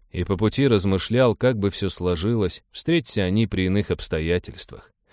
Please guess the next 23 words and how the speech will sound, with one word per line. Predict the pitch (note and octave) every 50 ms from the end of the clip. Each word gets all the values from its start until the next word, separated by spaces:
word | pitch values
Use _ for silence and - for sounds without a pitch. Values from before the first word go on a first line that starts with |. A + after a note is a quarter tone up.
| _ _ -
Не | - D#2+ F#2+ G#2+
придя | G#2 A2+ A2 A#2 A2 A2+ C3 C#3 C3
к | -
определённому | A#2+ G#2 - G#2+ G#2 F#2 G#2+ A2 A#2 A#2+ A#2+ G#2+ G2+ F#2+ F#2 F2+ F2
выводу, | F#2+ C3 C#3 C3 A2+ G#2 F#2+ G2+ G2 - -
он | A#2+ C#3+ D3
распахнул | A#2+ A2+ - - - G#2 F2+ - - G#2+ G#2 F#2+
дверь | F2 G2 A#2+ A#2 G2+
в | -
свою | - - F2 E2 E2
комнату | - - C#3+ D3+ C#3 B2+ B2 A2+ - A#2 A2 - _ _ _ _ _ _ _
и | - A2+ A#2+ A#2
замер | G2 F2+ F#2 A2+ C#3 C#3+ B2 A2 G#2 F#2+ G2
на | F#2+ F#2
пороге. | E2 - F2 D#2+ D#2 D#2 D2+ D2+ D2+ - - - _ _ _ _ _ _ _ _ _ _ _ _ _ _ _ _ _ _ -
«Да | - D#2+ F2 G#2 A#2+ B2
ну!» | B2 B2+ B2+ C3 - - - - - - - - - - - - _ _ _ _ _ _ _ -
выдохнул | E2+ E2 G2 G2+ F#2 D#2+ - - F2 D#2+ D#2+
он. | E2 D2+ C#2+ D2 _ _ _ _ _ _ _ _ _ _ _ _ _ -
Две | D#2+ D2+ F#2 G#2 C3+ E3 F3+
трети | - - E3 F3 E3 - - C3+
помещения | A#2 - B2 A#2 A#2 A2 - - - E3 E3 D#3 D3 C3+ B2+ B2 A#2 - -
занимала, | F#2+ E2+ G2+ G#2+ A2 G#2 G#2 A2 B2+ C#3+ D3 C3+ A#2 G#2+ F2 D#2